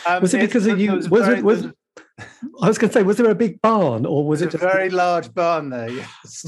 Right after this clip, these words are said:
Speaker 2: Right, okay.
Speaker 1: Sorry, did I not mention that?
Speaker 2: <laughs> No.
Speaker 1: Um, yes,
Speaker 2: You
Speaker 1: there's a
Speaker 2: mentioned
Speaker 1: very large barn there, so we could stand apart from each other, set up, um, and just have a blast.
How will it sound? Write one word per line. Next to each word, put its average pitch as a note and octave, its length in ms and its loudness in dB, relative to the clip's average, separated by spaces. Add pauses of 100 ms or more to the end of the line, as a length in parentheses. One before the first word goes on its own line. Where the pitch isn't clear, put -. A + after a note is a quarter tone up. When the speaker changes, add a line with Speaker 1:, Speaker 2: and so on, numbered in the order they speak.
Speaker 2:
Right, F3+ 580 -4
okay. F#3+ 280 -6
Speaker 1:
Sorry, F3 240 -4
did D#3+ 180 -8
I F#3 80 -2
not F#3 220 -8
mention A#2 340 -10
that? G#2 160 -12 (160)
Speaker 2:
<laughs> - 160 -4
No. E3+ 400 0
Speaker 1:
Um, C3+ 120 -12 (120)
yes, D3 160 -2
Speaker 2:
You G#3 60 -6
Speaker 1:
there's - 60 -4
a G#3+ 40 -4
Speaker 2:
mentioned D#3+ 100 -6
Speaker 1:
very G3 200 0
large F3 280 -2
barn D#3+ 280 -2
there, C3+ 140 -6
so D3+ 200 -8
we D#3+ 140 -8
could F#3 200 -10
stand E3 360 -6
apart F#3+ 340 -2
from C3 140 -14
each B2 200 -14
other, B2+ 220 -8
set D#3 320 -6
up, B2 260 -4 (180)
um, A#2+ 440 -4
and C3 140 -16
just - 160 -16
have B2+ 160 -4
a B2+ 60 -6
blast. A2+ 540 -4